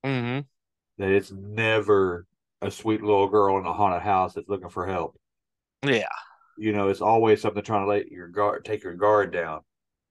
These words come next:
Speaker 2: But
Speaker 1: Right.
Speaker 2: I don't, I don't know, man.
Speaker 1: <laughs> I don't know.
Speaker 2: <laughs>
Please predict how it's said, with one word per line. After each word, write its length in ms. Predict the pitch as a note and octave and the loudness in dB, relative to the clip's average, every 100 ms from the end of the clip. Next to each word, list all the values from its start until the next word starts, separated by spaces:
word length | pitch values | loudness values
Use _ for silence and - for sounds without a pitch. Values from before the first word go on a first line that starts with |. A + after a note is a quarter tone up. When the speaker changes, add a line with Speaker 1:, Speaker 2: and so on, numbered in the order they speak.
| - | -6
Speaker 2:
But 60 | - | 0
Speaker 1:
Right. 240 | - - | 2 2
Speaker 2:
I 20 | |
don't, 160 | F#4+ - _ _ | 0 -4 _ _
I 120 | - D4 | -2 0
don't 200 | D#4+ A3+ | 0 2
know, 260 | D4 F4+ | 4 4
man. 360 | G2 F#2 D#3 A3 _ _ _ _ _ _ _ - | 2 -2 -4 -6 _ _ _ _ _ _ _ -14
Speaker 1:
<laughs> 20 | - - - C#3 C#3 | -14 -12 -4 -2 0
I 140 | A#2+ - A2+ A2+ | -2 -2 -6 -4
don't 220 | A#2 A#2+ | -4 -2
know. 180 | C3+ D#3 | 4 4
Speaker 2:
<laughs> 40 | - | 2